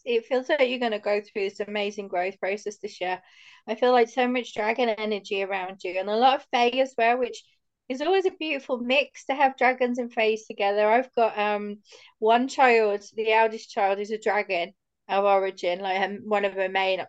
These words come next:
origins, and the other one's a fairy. <laughs> So, like, I am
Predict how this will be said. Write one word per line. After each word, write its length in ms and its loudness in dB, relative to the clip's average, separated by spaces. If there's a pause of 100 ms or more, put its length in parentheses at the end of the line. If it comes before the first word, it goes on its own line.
origins, 720 -2
and 240 -4
the 80 0
other 160 0
one's 220 -2
a 60 -6
fairy. 580 -2
<laughs> 200 -12
So, 60 0 (160)
like, 160 0 (160)
I 140 0
am 160 2